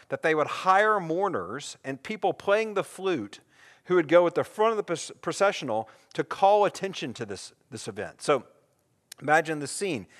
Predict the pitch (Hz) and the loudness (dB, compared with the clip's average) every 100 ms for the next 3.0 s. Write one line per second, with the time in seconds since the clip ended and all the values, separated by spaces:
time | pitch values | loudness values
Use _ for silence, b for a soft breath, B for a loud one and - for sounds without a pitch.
0 | b b 143 160 143 151 - - - 185 | b b 4 4 2 -4 -4 -6 4 6
1 | 196 95 98 117 - 214 240 262 - 226 | 6 4 2 0 2 4 4 2 -2 2
2 | 247 185 127 123 123 151 175 123 - | 2 0 -2 -2 4 6 6 4 -10